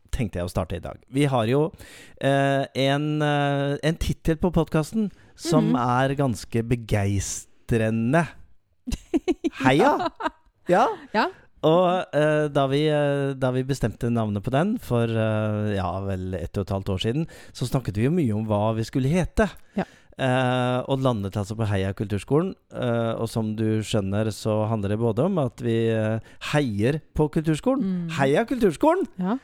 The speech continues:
Speaker 2: absolutt.
Speaker 1: Og at vi også, det, sier litt heia! Hei,
Speaker 2: Ja.
Speaker 1: god dag.
Speaker 2: Hei.
Speaker 1: Heia
Speaker 2: Mm.
Speaker 1: kulturskolen. Ehm,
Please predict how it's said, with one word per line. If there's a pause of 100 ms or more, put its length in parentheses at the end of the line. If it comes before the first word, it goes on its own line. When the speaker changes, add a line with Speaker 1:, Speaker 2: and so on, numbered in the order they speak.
Speaker 2:
absolutt.
Speaker 1:
Og
at
vi
også, (340)
det, (320)
sier
litt (160)
heia! (420)
Hei,
Speaker 2:
Ja.
Speaker 1:
god
dag.
Speaker 2:
Hei. (180)
Speaker 1:
Heia
Speaker 2:
Mm.
Speaker 1:
kulturskolen. (580)
Ehm,